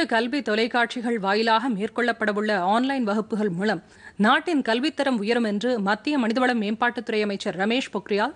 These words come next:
தெரிவித்துள்ளார். தன்னிறைவு இந்தியா திட்டத்தின் கீழ் முதல் வகுப்பிலிருந்து பன்னிரெண்டாம் வகுப்பு வரை ஆன்லைன் மூலம் பாடம் நடத்துவதற்காக பன்னிரண்டு புதிய கல்வி தொலைக்காட்சிகள் தொடங்கப்படும் என்று மத்திய நிதியமைச்சர் நிர்மலா சீதாராமன் அறிவித்திருந்தார்.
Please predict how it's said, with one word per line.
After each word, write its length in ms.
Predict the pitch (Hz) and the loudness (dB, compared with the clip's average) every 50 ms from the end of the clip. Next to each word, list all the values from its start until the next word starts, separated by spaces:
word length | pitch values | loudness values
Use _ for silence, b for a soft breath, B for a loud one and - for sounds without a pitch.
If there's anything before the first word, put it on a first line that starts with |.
| - | -6
தெரிவித்துள்ளார். 680 | - 214 180 170 170 165 - - 220 214 190 - - - B B B B B B B B B B _ | -4 -4 -2 -2 -4 -6 -4 -2 -2 -2 -2 -4 -6 -8 B B B B B B B B B B _
தன்னிறைவு 500 | - 240 269 320 349 381 392 392 349 359 349 | 2 4 4 6 6 6 6 4 4 4 2
இந்தியா 320 | 302 285 285 285 294 285 285 | 2 2 2 2 2 2 2
திட்டத்தின் 500 | 285 - 220 - 240 226 - 247 233 233 | 0 -2 -4 -4 -4 -4 -2 -2 -2 -2
கீழ் 260 | - 262 269 285 285 240 | 0 0 0 2 2 2
முதல் 340 | 214 208 233 226 285 330 294 | 0 0 2 2 2 4 2
வகுப்பிலிருந்து 680 | 294 254 240 226 - 240 233 220 220 226 226 226 254 277 277 | 2 0 0 -2 -2 0 0 2 2 2 2 2 0 0 0
பன்னிரெண்டாம் 600 | - 214 214 240 269 277 285 285 269 285 277 247 | 0 0 0 2 2 2 2 4 4 4 2 2
வகுப்பு 280 | 214 196 214 202 - 185 | 0 0 -2 -4 -4 -2
வரை 220 | 226 233 240 - - B B B B B _ | -2 -2 -2 -2 -6 B B B B B _
ஆன்லைன் 460 | 202 214 254 311 349 349 381 370 339 302 | 4 6 6 6 6 4 4 4 4 2
மூலம் 300 | 277 269 277 294 285 254 | 2 2 2 2 0 2
பாடம் 340 | - 208 220 240 254 262 247 | 4 4 4 4 4 2 2
நடத்துவதற்காக 840 | 220 214 214 226 - 233 226 214 208 190 - 202 196 196 208 233 247 240 B B B B _ | 2 2 0 0 0 -2 -2 -2 -2 0 0 0 0 2 2 0 0 0 B B B B _
பன்னிரண்டு 540 | - 220 240 269 311 339 320 302 302 285 294 226 - | -2 2 4 4 4 4 4 4 4 4 2 0 0
புதிய 400 | - 254 269 277 320 339 330 294 | -2 -2 0 2 4 4 2 2
கல்வி 300 | - 226 240 254 285 311 | 2 0 0 0 0 -2
தொலைக்காட்சிகள் 760 | - 254 233 233 240 226 262 247 233 262 262 220 240 233 202 - | 0 0 0 0 0 2 0 0 0 0 -2 -2 -2 -4 -2 -2
தொடங்கப்படும் 560 | 202 196 220 233 247 254 254 240 208 196 180 | -2 -2 0 0 -2 -2 0 0 -2 -2 -2
என்று 220 | 180 202 - 226 180 160 B B B B B - | -4 -4 -4 -4 -6 -6 B B B B B 0
மத்திய 340 | 202 226 240 233 - 339 | 2 2 2 2 0 0
நிதியமைச்சர் 560 | 320 285 262 254 269 269 254 247 - 247 202 190 | 0 0 0 0 0 0 -2 -2 -2 -2 -2 -2
நிர்மலா 320 | 196 208 240 269 269 254 | -2 0 0 2 2 2
சீதாராமன் 580 | 247 - 220 208 - 202 202 190 185 196 277 359 | 2 0 -4 -6 -4 -2 -2 0 -2 -2 -4 -4
அறிவித்திருந்தார். 760 | - 208 190 180 180 175 - 196 208 226 233 214 180 - - | -4 -4 -4 -4 -4 -4 -2 -2 0 0 2 0 -2 -2 -6